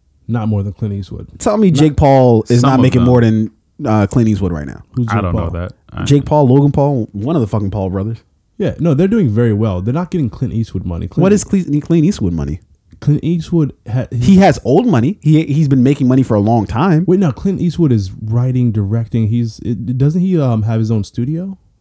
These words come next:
Speaker 1: production
Speaker 2: I don't
Speaker 1: studio?
Speaker 2: think he has a s-, he has a production company, but I don't,
Speaker 1: Production
Speaker 2: I don't,
Speaker 1: company.
Speaker 2: I think
Speaker 1: He's
Speaker 2: so, yeah.
Speaker 1: the writer, director. Um, his name carries weight within, like, Hollywood and the film industry.
Speaker 2: Mm-hmm.
Speaker 1: So, you know,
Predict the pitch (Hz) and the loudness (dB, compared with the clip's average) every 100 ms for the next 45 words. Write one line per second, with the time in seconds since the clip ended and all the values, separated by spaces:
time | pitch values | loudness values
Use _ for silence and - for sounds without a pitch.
0 | _ 117 117 - 143 120 101 85 - - | _ -10 -10 -6 -2 0 0 -2 -4 -12
1 | - - - - - - - - - 120 | -16 -18 -20 -20 -20 -20 -20 -20 -6 -2
2 | 117 90 - - 101 87 90 117 _ 67 | -2 -4 -8 -8 -8 -10 -10 -14 _ -8
3 | 69 - 113 123 123 - 127 135 123 123 | -6 -4 -4 -4 -4 -4 -2 0 0 0
4 | 120 113 98 107 117 120 120 110 104 117 | -2 -4 -4 -4 -4 -2 -2 -2 -4 -4
5 | 120 120 113 113 - - _ 110 107 101 | -6 -6 -6 -6 -12 -20 _ -10 -8 -8
6 | 87 - 113 123 139 120 107 110 113 101 | -12 -10 -2 0 0 0 0 0 0 -2
7 | 98 117 104 101 92 104 107 170 - 120 | -4 -4 -4 -4 -6 -6 -6 -6 -10 -6
8 | 107 - 104 98 104 104 95 - 104 110 | -6 -4 -4 -4 -6 -8 -10 -10 -6 -4
9 | 123 110 98 113 110 127 143 170 175 170 | -2 -2 -4 -4 -2 -4 -6 -6 -8 -8
10 | 104 98 80 - 123 110 104 80 _ - | -6 -6 -6 -6 -4 -2 -4 -8 _ -14
11 | 120 104 | -10 -10